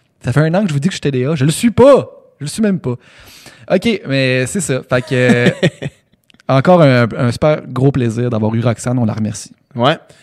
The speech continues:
Speaker 2: Euh, sinon, euh, dans notre dernière petite annonce, on a reformé notre Patreon. Donc, le Patreon, c'est notre plateforme de sociofinancement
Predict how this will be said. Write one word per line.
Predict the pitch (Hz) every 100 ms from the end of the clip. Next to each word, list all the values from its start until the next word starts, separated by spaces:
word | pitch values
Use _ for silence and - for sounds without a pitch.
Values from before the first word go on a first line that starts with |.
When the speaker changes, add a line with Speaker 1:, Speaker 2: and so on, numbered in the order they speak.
| _ _
Speaker 2:
Euh, | 110 113 117
sinon, | - 151 175 302 277 -
euh, | 117 113 110
dans | 110 117 113 113 107 104 104
notre | 110 117
dernière | 120 131 135
petite | - - -
annonce, | 117 127 165 165 -
on | - 123 120
a | 131
reformé | 127 175 185 160 139 143 160
notre | 147 104 - 110
Patreon. | - 156 - 113 104 107
Donc, | 107 117
le | 120
Patreon, | - 156 - 156 170
c'est | -
notre | 120 -
plateforme | 127 123 - 139 135
de | 113
sociofinancement | - 143 180 175 135 113 107 - 143